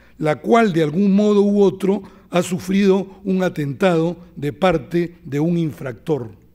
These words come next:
Némesis restablece así un equilibrio perdido, encarna la venganza, la fortuna, la justicia redistributiva, el castigo,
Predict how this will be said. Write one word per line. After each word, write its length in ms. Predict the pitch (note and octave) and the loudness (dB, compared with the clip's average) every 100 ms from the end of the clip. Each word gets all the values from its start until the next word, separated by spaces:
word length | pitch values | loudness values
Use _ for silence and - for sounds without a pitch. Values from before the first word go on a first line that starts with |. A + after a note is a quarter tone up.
| _ _ _ - - - - | _ _ _ -20 -20 -20 -2
Némesis 920 | E3+ C4 A3 G3 - A3+ A#3+ - - - - - | 4 6 6 4 2 -2 -2 -6 -20 -20 -20 -8
restablece 720 | E3 E3+ - E3 F3 A3+ G3+ | -4 -2 0 2 2 2 2
así 180 | F3+ G#3 | 0 2
un 140 | A3 | 2
equilibrio 600 | G#3+ D#3 D#3 G#3+ G#3 G3+ - | 2 -2 -2 0 0 -2 -2
perdido, 640 | D3 D#3+ A#3 D3+ A#2+ A2+ - - _ _ - | -4 0 0 0 -4 -10 -18 -20 _ _ -6
encarna 540 | D#3 C3 G#3 G#3+ A3 | -4 0 0 2 2
la 140 | F3 | 2
venganza, 880 | C#3+ C#3 D3 A3+ E3 A#2 - B2 A2+ - _ _ D3+ | -2 -2 2 2 2 -4 -10 -12 -12 -16 _ _ -4
la 160 | D#3+ | -2
fortuna, 800 | - C#3+ A#2 B3 B3 D3 A#2+ A2 - - _ _ | -2 -4 0 4 4 2 -4 -10 -16 -20 _ _
la 140 | D3+ E3 | -4 -2
justicia 640 | C#3 - - A#3 G3 G#3+ | -4 -10 -2 0 2 0
redistributiva, 1160 | E3+ C#3 C#3 - B2+ C#3 C3+ - A#3 D#3+ A#2 A2+ - - - | 0 -2 -6 -10 -10 -10 -6 -2 0 -2 -6 -12 -20 -20 -6
el 180 | D#3+ - | -6 -4
castigo, 760 | D#3 - - A#3+ E3 C3 A2 | -6 -6 0 2 2 -2 -8